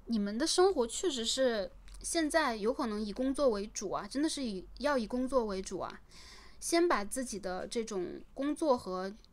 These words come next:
财富领域稳定起来，或者说对未来有一个真正大方向的抉择和打算，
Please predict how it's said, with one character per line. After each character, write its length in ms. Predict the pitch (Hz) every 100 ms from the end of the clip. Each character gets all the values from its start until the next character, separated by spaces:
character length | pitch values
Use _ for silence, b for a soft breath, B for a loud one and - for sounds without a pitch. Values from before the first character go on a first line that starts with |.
| - -
财 240 | - 185
富 180 | - 330
领 240 | 262 185
域 80 | 220
稳 300 | 220 196 175
定 200 | 311 294
起 280 | - - 180
来， 200 | 107 -
或 140 | 262
者 80 | 277
说 80 | 254
对 160 | 302
未 220 | 370 370 254
来 100 | 214
有 80 |
一 140 | 185 190
个 80 | 233
真 120 | 294
正 160 | 294
大 200 | 262 311
方 180 | 269 294
向 180 | 302 302
的 120 | 202
抉 200 | - 185
择 160 | 202 202
和 140 | 214
打 240 | - 202 185
算， 260 | - 262